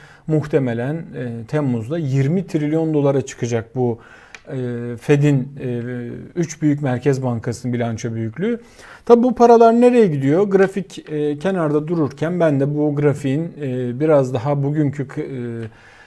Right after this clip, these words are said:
piyasalar niye bu kadar coştu? Borsalar bizde ve dışarıda,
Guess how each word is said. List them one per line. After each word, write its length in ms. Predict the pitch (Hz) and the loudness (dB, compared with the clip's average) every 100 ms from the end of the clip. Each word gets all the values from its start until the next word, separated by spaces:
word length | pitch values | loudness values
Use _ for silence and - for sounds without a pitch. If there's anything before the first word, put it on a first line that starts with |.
| _ _ - 156 165 _ _ - | _ _ -20 -20 -20 _ _ -4
piyasalar 640 | 147 156 156 147 135 123 | 0 2 2 2 2 2
niye 200 | 139 156 | 2 2
bu 80 | 147 | 0
kadar 360 | 151 135 120 | -2 0 0
coştu? 600 | 117 120 110 - 127 110 - _ - | 0 -2 -2 -4 -2 -2 -6 _ -6
Borsalar 720 | 131 135 143 156 147 139 131 | 2 4 4 2 2 0 0
bizde 420 | 139 127 143 143 | -2 0 2 2
ve 140 | 139 135 | 0 -2
dışarıda, 680 | 123 139 131 131 135 131 | -4 0 0 2 0 0